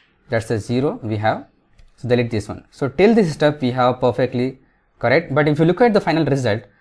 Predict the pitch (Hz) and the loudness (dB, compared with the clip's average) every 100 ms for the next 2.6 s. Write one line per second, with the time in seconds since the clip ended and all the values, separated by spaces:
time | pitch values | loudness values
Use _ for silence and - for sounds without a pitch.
0 | _ _ _ 135 147 170 160 139 127 135 | _ _ _ -6 -2 -2 -2 -2 0 0
1 | 127 135 127 127 117 117 113 117 135 120 | 0 -2 -4 -4 -2 -2 -2 -2 -2 -4
2 | 113 - 127 139 139 - | -4 -4 -2 0 -2 -6